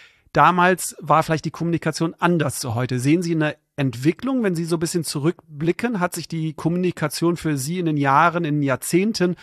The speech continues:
bis heute verändert? Oder würden Sie sagen, die ist fast identisch geblieben?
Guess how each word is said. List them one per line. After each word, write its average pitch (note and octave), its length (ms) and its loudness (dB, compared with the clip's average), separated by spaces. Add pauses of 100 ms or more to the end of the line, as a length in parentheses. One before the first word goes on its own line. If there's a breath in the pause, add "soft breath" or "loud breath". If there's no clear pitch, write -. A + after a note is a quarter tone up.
(260 loud breath)
bis - 200 -2
heute D#3 460 0 (120)
verändert? F3 760 -4
Oder F3+ 180 0
würden F#3 140 2
Sie F3+ 100 -2
sagen, E3 320 2
die D#3+ 80 -4
ist D#3 160 -6
fast - 300 -6
identisch B2 500 -6
geblieben? G#2 420 -10